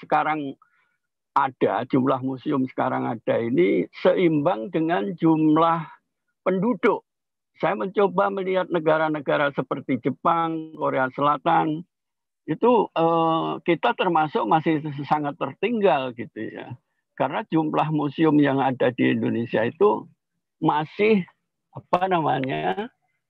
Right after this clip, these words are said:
eh, satu orang atau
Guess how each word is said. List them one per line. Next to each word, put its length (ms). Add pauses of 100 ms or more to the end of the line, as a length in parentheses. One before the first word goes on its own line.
(340)
eh, 640 (1300)
satu 480
orang 480
atau 320